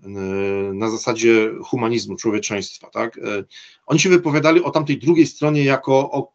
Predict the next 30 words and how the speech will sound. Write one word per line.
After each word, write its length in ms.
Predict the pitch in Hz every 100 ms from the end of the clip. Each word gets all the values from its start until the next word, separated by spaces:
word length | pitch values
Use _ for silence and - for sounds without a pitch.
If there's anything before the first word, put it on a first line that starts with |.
| _ _ _ -
czymś, 320 | - 160 147
co 120 | -
jest 140 | 151 113
gorsze 380 | 127 147 - 143
od 120 | 113
zwierzęcia. 600 | 117 113 113 92 - - _ _ - -
To 100 | 135
było 220 | 151 160
takie 460 | 156 147 156 143 143 _ _ - _ -
zezwierzęcenie, 960 | 107 175 165 180 160 156 - 127 95 85
tak? 320 | 113 143 -
To, 120 | 135
to, 160 | - 135
to 320 | 135 123 139
nie 100 | 147
była 140 | 175
sytuacja, 460 | - 120 131 139 135
w 60 |
której 300 | - 135 117 - _
żołnierz 340 | 98 151 143 117
z 60 |
żołnierzem 600 | 107 127 131 131 127 113
walczymy 420 | 110 120 - 123 101
na 100 | 104
równych 320 | 117 110 101
prawach, 360 | 107 101 90 -
tak? 200 | 120 127
Nie. 260 | 127 101 _ _ _ _ -
E, 200 | 120 113 -
tam 340 | 156 160 156